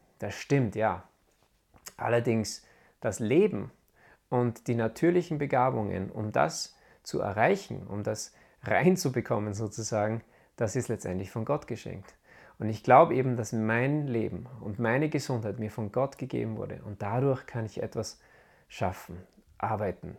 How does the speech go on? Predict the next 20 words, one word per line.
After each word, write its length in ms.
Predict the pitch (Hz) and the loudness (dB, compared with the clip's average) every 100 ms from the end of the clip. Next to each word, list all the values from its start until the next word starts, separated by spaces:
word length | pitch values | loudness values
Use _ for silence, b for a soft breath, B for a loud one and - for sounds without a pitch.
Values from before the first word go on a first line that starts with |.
| _ - | _ -4
tun 460 | 156 135 110 110 - - | 0 0 0 -4 -10 -10
und 160 | 110 107 | -4 -2
damit 220 | 104 101 | -2 -4
etwas 300 | 95 104 98 | -8 -8 -8
verdienen 520 | 107 98 113 95 95 b b b b | -8 -4 -2 -2 -6 b b b b
und 140 | 104 | -8
die 80 | 101 | -2
Möglichkeit 500 | 101 104 107 - 95 | 0 0 0 -2 -4
haben, 320 | 95 101 95 95 _ | -4 -4 -6 -10 _
etwas 300 | - - 95 | -6 -6 -10
zu 120 | - - | -10 -10
geben. 380 | 90 90 92 - _ B B B B - | -10 -10 -12 -14 _ B B B B -4
Und 360 | 127 107 104 - | 0 0 0 0
diesen 240 | 139 135 127 | 2 2 2
Blick 240 | 135 - | 0 2
dürfen 280 | 117 - 107 | 0 2 -2
wir 180 | 107 98 _ | -2 -4 _
nie, 440 | - 120 135 135 135 | 0 6 6 6 2
niemals 460 | 123 117 113 101 - | 0 2 4 2 2
verlieren. 460 | 117 104 101 92 | 0 0 0 0